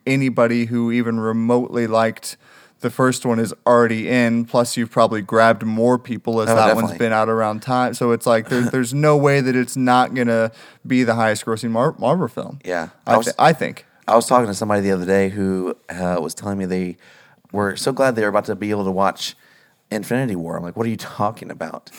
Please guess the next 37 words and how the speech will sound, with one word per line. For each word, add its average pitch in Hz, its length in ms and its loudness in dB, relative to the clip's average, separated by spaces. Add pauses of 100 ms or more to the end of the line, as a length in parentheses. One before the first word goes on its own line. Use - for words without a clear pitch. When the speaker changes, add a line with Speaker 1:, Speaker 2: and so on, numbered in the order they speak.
(200)
Speaker 2:
Like, 98 140 -8
"Well, 107 120 2
I 107 60 6
was 107 140 0
waiting 117 220 -4
for 110 120 0
it 80 40 -6
to - 60 -14
come 110 140 -2
to 107 80 0
Netflix." - 720 0 (280)
<laughs> - 280 -6
I'm 294 60 -4 (120)
like, 277 260 0
"What? 466 360 8 (580)
How? 330 380 4 (500)
How 285 140 6
did 302 160 -4
you 147 80 -6
do 143 160 -6
that?" 180 280 -4 (640)
Speaker 1:
Is 185 140 0
it 214 80 2
coming 226 220 4
to 285 80 2
Netflix? 233 580 2
Speaker 2:
Yeah, 156 240 8
it's 123 120 -2
coming 156 220 4
to 147 80 6
Netflix 147 220 0
next 156 220 0
month, 147 180 4
I 123 60 -2
think. 95 380 -4 (200)
Speaker 1:
Oh, 185 240 4
wow. 180 320 2